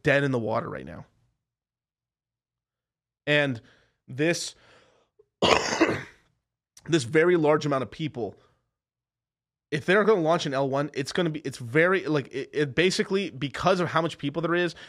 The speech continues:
and how, and how passionate they are about their L one and their Pulse chain, it is gonna be the, pretty much the most successful L one to ever launch.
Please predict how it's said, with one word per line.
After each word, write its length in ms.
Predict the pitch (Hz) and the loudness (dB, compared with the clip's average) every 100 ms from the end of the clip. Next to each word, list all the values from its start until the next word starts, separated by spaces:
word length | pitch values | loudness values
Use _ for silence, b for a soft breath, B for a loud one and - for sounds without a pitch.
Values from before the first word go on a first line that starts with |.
| B | B
and 120 | 131 | -2
how, 200 | 147 156 | 2 2
and 160 | - 131 | 0 0
how 100 | 143 | -2
passionate 500 | - 147 156 180 151 | 0 -2 0 -2 -2
they 80 | 131 | 0
are 180 | 131 151 | 2 0
about 580 | 147 - 131 135 175 - _ - | 0 0 2 2 0 -8 _ -16
their 400 | 117 131 147 - _ | -2 2 2 0 _
L 240 | 127 135 127 | 0 0 2
one 360 | 120 156 185 - | 0 0 -4 -6
and 140 | 131 | -2
their 100 | 139 | -2
Pulse 300 | - 135 151 | -2 -4 -2
chain, 300 | - 202 220 B B B B B | -2 -2 -4 B B B B B
it 100 | 196 | 2
is 120 | 247 | 4
gonna 160 | 233 208 | 4 4
be 180 | 185 160 | 2 0
the, 140 | 143 | -6
pretty 260 | - 180 185 | -4 2 2
much 160 | 175 | 2
the 60 | 170 | 0
most 140 | 156 | -2
successful 460 | 139 - 165 156 151 | -2 -2 0 2 2
L 160 | 131 127 | 2 0
one 160 | 131 | -2
to 80 | 131 | -2
ever 160 | 117 113 | -4 -2
launch. 440 | 101 67 - - | -6 -10 -14 -18